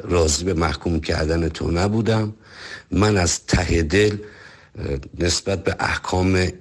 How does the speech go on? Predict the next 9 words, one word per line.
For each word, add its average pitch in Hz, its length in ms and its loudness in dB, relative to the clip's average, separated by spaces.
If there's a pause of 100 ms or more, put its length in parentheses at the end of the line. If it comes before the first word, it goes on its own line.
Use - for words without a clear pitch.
(320)
بعضی 107 380 2
از 78 140 0
احکام 87 640 0
اعدامی 87 540 2
که 85 160 0
می‌دم 87 480 0 (220)
واقعاً 82 360 2
راضی 78 460 2
نیستم 104 580 0